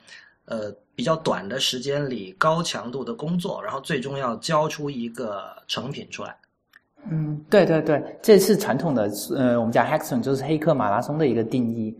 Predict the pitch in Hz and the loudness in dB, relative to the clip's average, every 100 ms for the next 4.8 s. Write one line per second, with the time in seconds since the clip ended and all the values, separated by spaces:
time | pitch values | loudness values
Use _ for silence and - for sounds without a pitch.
0 | - _ - - 135 131 120 - - - | -18 _ -2 0 2 2 2 -4 -12 -2
1 | 151 220 202 220 175 123 - 139 120 135 | 2 4 4 4 6 4 2 2 2 2
2 | 175 156 123 127 135 120 151 160 147 113 | -4 -4 -4 -2 0 0 2 0 0 -2
3 | 110 - 175 180 190 123 139 139 131 - | -2 -4 0 0 0 0 0 0 -4 -4
4 | - - 185 190 127 120 139 117 | -8 0 4 4 4 2 2 0